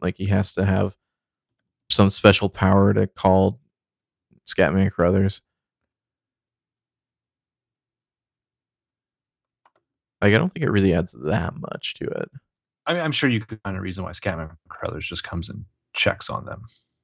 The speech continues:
Speaker 1: He, I mean, yeah, I don't know. You could come up with some, some reason or other. I mean, 'cause they really, like,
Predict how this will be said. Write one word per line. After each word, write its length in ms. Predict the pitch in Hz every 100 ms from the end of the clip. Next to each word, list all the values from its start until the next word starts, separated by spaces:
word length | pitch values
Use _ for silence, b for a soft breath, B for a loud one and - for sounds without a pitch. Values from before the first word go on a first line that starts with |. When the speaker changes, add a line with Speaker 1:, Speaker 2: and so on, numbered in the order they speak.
| _ _ _ -
Speaker 1:
He, 380 | 143 175 156 -
I 120 | 135
mean, 460 | 139 123 113 107 92 _ _ _ _ _ _ _
yeah, 400 | 101 95 92 85 92
I 40 |
don't 100 | 87
know. 180 | 87 85
You 300 | 87 85 80
could 160 | 90 -
come 160 | 87
up 100 | 87
with 80 | -
some, 320 | - 87 87 82
some 200 | - 90
reason 260 | 90 92 90
or 80 |
other. 240 | 85 90 95 _ _ _ _ _ _ _ _ _ _
I 40 | -
mean, 80 | 117
'cause 100 | 127
they 80 | 156
really, 320 | 185 220 156
like, 360 | 123 107 98